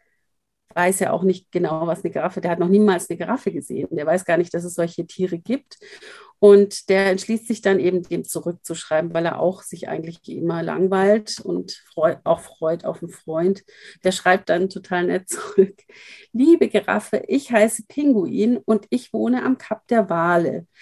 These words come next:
Durch deinen Brief habe ich zum ersten Mal davon gehört,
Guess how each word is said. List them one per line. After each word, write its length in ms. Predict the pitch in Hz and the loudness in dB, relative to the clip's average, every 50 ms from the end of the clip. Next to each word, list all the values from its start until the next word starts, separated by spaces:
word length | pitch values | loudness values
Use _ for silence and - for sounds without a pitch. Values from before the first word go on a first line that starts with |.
| - - _ - | -20 -16 _ 2
Durch 180 | 202 202 202 | 2 2 4
deinen 400 | - - 143 208 254 285 311 311 | 2 2 4 4 4 4 4 0
Brief 400 | 294 - - 240 254 277 277 - | -2 -2 -2 0 0 0 -2 -2
habe 200 | 233 220 208 214 | -2 -2 -2 -2
ich 140 | 214 - - | -4 -6 -6
zum 160 | - 202 - - | -6 -6 -4 -2
ersten 420 | 202 202 214 262 277 - - 277 | 0 2 2 2 0 0 0 2
Mal 160 | 247 226 233 | 2 2 2
davon 400 | 233 233 233 - - 220 214 214 | 0 -2 -2 0 2 2 4 4
gehört, 460 | 202 185 180 175 165 190 226 285 - | 4 2 2 2 4 4 4 2 0